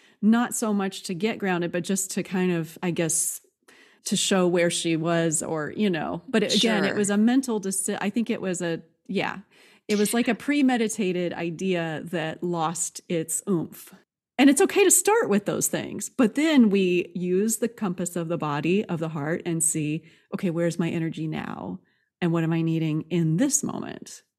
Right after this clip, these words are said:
Speaker 2: The thing about it is, like, as I listened to the story and it unfolded, I realized that she ended up exactly, you know, if,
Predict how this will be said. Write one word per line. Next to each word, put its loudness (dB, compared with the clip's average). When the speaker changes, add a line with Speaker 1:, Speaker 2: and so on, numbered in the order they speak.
Speaker 2:
The 0
thing 4
about 2
it 0
is, -2
like, 0
as 0
I -2
listened -8
to -10
the -6
story 0
and 0
it 0
unfolded, -6
I 0
realized 0
that -6
she -2
ended -4
up -2
exactly, -4
you -6
know, -6
if, -2